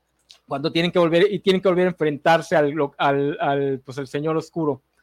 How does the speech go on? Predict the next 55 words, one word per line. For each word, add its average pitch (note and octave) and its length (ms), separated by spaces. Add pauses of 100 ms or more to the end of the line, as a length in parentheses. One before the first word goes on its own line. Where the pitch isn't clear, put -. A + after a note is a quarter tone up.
(140)
Entonces F3 200
es - 40
una G3+ 100
historia F#3+ 260
muy F#3+ 160
padre. G#3+ 440
Lo F#3+ 140
único A3+ 320
que F3 80
sí F#3 60
está G3 180
medio F#3 200
chafón E3+ 360
es F3+ 140
que E3+ 80
los D#3 100
personajes D#3 540
principales D3 480
están D#3 240
descritos D#3 560 (320)
descaradamente F3 960
para D3 240
ser E3+ 200
Brie E3+ 160
Larson E3+ 540
y C#3+ 200
este, C3+ 640
y E3 80
este D#3+ 200
güey D#3 280
de, C3 460 (640)
que D3 120
es D3 80
Kylo E3 280
Ren. D3+ 300 (760)
Sea, D3 140
sí G3+ 200
se G3 240
vio, F#3+ 240
sí G#3 140
se A3 140
vio G#3+ 220
bien G#3 460
descarado F3+ 640
que D#3 100
ya D#3+ 160
tenía, E3+ 400
ya F3 140
tiene F#3 240
planteado D#3+ 460
el D#3+ 80
guión D3+ 200
para D#3 160
la C3+ 140
película. C3 420